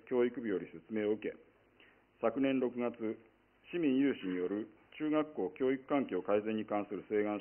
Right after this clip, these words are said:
書が議会にて採択されたことを受けて、教育委員会が昨年七月に、修善寺中伊豆天城東町区の、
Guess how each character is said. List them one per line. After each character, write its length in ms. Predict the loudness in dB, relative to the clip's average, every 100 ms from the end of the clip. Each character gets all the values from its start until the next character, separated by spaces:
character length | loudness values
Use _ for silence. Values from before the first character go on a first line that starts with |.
| -4
書 60 |
が 180 | -2 -2
議 140 | -2
会 180 | 0 2
に 120 | 0
て 120 | -4 -4
採 160 | -2 -2
択 160 | -2 -2
さ 120 | -4
れ 60 | -2
た 120 | -4
こ 100 | -4
と 120 | -6
を 80 | -6
受 180 | -4 -6
け 0 |
て、 180 | -6 -10 -16 _ _ _ -20 -20 -20 _ _ 2
教 100 | 2
育 200 | 4 4
委 40 |
員 100 | 4
会 200 | 2 2
が 220 | 2 -2 -4 -20 _
昨 200 | 0 2
年 240 | 4 4 2 -2
七 80 | 0
月 160 | 0 2
に、 160 | -2 -2 -8 -16 -16 -10 -10 -12 -20 -20 -18 -2
修 80 |
善 220 | 2 4 4
寺 180 | 0 -2
中 320 | -2 2 4
伊 60 | 2
豆 180 | 2 -2 0
天 320 | 2 2 2
城 160 | -2
東 100 | -2
町 240 | -2 -2 -4
区 100 | -4
の、 180 | -2